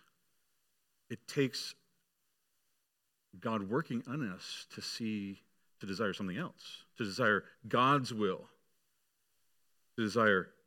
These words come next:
his will to be done. In fact, that's kind of the heart of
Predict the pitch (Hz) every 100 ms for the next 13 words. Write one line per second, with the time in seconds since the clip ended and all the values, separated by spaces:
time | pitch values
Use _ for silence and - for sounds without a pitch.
0 | _ 160 165 156 127 - - - _ _
1 | _ - 113 107 - 95 90 82 87 85
2 | - _ _ _ _ _ _ _ _ _
3 | _ _ _ _ _ _ _ - 127 -
4 | 120 - 131 117 92 92 - 117 - 110
5 | 95